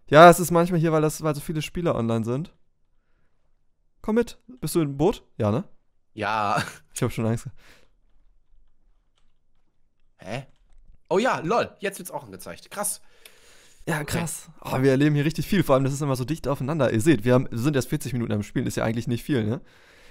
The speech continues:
Speaker 1: Ich kenn die Teile
Speaker 2: Ja.
Speaker 1: gar nicht. Ich hab die in meiner Survival-Welt noch
Speaker 2: Ich
Speaker 1: nicht
Speaker 2: auch nicht.
Speaker 1: angespielt. Ich hab,
Speaker 2: Ich hab keine Ahnung, was
Speaker 1: ich hab
Speaker 2: das jetzt
Speaker 1: keinen
Speaker 2: macht.
Speaker 1: Bock jetzt, dass wir hier gleich übelst gebasht werden.
Speaker 2: Wir werden übelst gebasht, das kann ich dir schon jetzt sagen.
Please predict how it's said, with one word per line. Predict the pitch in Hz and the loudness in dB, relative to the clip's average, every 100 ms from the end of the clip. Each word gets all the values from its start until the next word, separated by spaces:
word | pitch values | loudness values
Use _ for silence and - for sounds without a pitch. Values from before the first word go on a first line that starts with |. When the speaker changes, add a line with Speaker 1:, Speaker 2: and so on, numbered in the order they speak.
| - | -6
Speaker 1:
Ich | - | -2
kenn | 196 269 | 0 2
die | 196 | 2
Teile | 147 123 | 2 2
Speaker 2:
Ja. | |
Speaker 1:
gar | 120 | 2
nicht. | 120 | 0
Ich | 131 | -2
hab | 180 | -4
die | - 151 | -2 -2
in | |
meiner | 147 175 | 0 -2
Survival-Welt | 170 165 165 156 156 | -4 -6 -6 -4 -6
noch | 143 | -6
Speaker 2:
Ich | 151 | -6
Speaker 1:
nicht | - | -4
Speaker 2:
auch | |
nicht. | 156 | -4
Speaker 1:
angespielt. | 143 - 110 107 98 - - - - - | -2 -2 -2 -2 -4 -10 -20 -20 -20 -20
Ich | |
hab, | - | -12
Speaker 2:
Ich | - 170 | -4 -4
hab | - | -4
keine | 196 185 | -8 -8
Ahnung, | 214 170 | -10 -4
was | |
Speaker 1:
ich | - | 0
hab | |
Speaker 2:
das | - | 4
jetzt | - | 6
Speaker 1:
keinen | 185 | 8
Speaker 2:
macht. | 170 | 6
Speaker 1:
Bock | 175 190 | 4 2
jetzt, | 180 | -2
dass | 175 | -4
wir | 175 | -2
hier | 165 | 0
gleich | 165 | -2
übelst | 170 165 - | 0 -2 -2
gebasht | 147 156 - 120 | -2 -2 -2 -2
werden. | 110 113 - _ _ _ _ _ _ - | -2 -2 -8 _ _ _ _ _ _ -12
Speaker 2:
Wir | 120 | -6
werden | 151 247 | -6 -6
übelst | 120 104 - | -8 -10 -12
gebasht, | 104 107 110 - | -12 -12 -12 -14
das | - | -14
kann | 135 | -14
ich | |
dir | 135 | -12
schon | 143 | -14
jetzt | 139 | -14
sagen. | - - | -16 -16